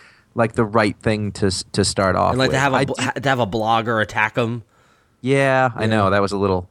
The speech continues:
Speaker 1: little on the nose, really, if you
Speaker 2: Yeah.
Speaker 1: think about <laughs> it. I thought that Ivan Reis, uh, was good here. It was good to see him back. You sort of got to see some of that, that magic that we'd, that we'd seen,
Speaker 2: Yeah.
Speaker 1: uh,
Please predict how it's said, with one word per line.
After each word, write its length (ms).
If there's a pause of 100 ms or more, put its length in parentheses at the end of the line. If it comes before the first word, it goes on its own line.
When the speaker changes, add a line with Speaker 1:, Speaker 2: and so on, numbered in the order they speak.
Speaker 1:
little 180
on 120
the 80
nose, 400
really, 420
if 60
you 60
Speaker 2:
Yeah. 80
Speaker 1:
think 120
about 260
<laughs> 80
it. 120 (800)
I 140
thought 340
that 240
Ivan 280
Reis, 420
uh, 380 (340)
was 520
good 260
here. 280 (120)
It 100
was 140
good 180
to 80
see 240
him 140
back. 320
You 60
sort 220
of 100
got 180
to 40
see 140
some 180
of 60
that, 300
that 180
magic 440
that 120
we'd, 340
that 140
we'd 140
seen, 500
Speaker 2:
Yeah. 180
Speaker 1:
uh, 240